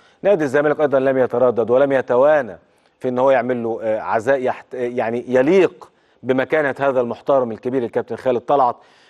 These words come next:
الدكتور خالد طلعت المحترم الخلوق اللي عمرك ما كنت تروح له في اي حاجه وفي اي موضوع، اي ولي امر، اي موضوع، اي مشكله، اي حاجه تخص اي مدرب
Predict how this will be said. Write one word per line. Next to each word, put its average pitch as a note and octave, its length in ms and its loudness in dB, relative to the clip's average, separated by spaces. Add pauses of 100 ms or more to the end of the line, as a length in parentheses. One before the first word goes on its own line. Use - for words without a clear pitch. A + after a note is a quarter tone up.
(160)
الدكتور A#2 360 -2
خالد C3+ 240 2
طلعت B2+ 380 0
المحترم A#2 640 -4
الخلوق C3 480 -2 (100)
اللي C3 140 0
عمرك E3 340 0
ما C3+ 60 -4
كنت D3+ 220 -4
تروح D#3+ 220 0
له C#3+ 100 -4
في C3+ 100 -10
اي G3 240 2
حاجه D3+ 320 0
وفي B2 180 -4
اي F3 100 2
موضوع، C#3 480 0
اي E3+ 200 2
ولي D#3 300 4
امر، D3 340 0
اي E3+ 180 2
موضوع، D3 440 2
اي F3+ 140 4
مشكله، D#3 460 0 (500)
اي G#3 180 4
حاجه F#3+ 160 0
تخص F#3 260 -8
اي F3+ 140 2
مدرب D#3+ 440 0